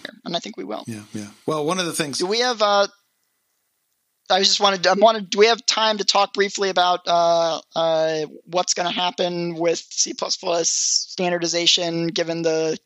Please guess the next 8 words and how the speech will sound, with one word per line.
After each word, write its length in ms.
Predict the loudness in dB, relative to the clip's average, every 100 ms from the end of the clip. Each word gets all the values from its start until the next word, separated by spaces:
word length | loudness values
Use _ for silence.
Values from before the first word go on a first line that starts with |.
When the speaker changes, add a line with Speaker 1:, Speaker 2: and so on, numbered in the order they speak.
| -8
Speaker 1:
uh, 240 | -6 -6 -8
cancellation 560 | -8 -6 -4 -2 -4 -6
of 60 | -6
the 60 |
Varna 220 | -4 -4
meeting? 300 | -6 -10 -10 -6
Speaker 2:
Um, 540 | -4 -2 -2 -4 -6 -12 -20 -20 _ -8 -4
I, 180 | -4